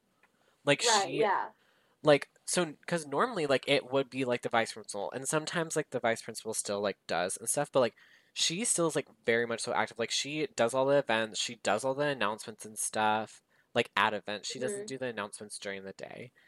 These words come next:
Speaker 1: but sometimes she will. Usually it's the vice principal. But, like, she is, like, doing the absolute most, like,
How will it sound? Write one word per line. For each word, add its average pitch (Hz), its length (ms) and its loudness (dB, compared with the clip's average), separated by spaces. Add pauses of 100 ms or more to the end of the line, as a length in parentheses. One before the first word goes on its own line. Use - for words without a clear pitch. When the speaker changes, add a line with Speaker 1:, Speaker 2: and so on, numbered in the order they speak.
(380)
Speaker 1:
but 135 100 2
sometimes 131 480 -4
she 110 200 -4
will. 80 260 -6
Usually 117 320 -6
it's - 180 -10
the 101 60 -16
vice 78 220 -2
principal. - 640 -14 (560)
But, 135 100 2
like, 131 260 2
she 139 300 -2
is, 175 140 0
like, - 260 0
doing 127 260 -2
the 117 120 0 (200)
absolute 107 680 2
most, 98 380 -4
like, 104 160 -2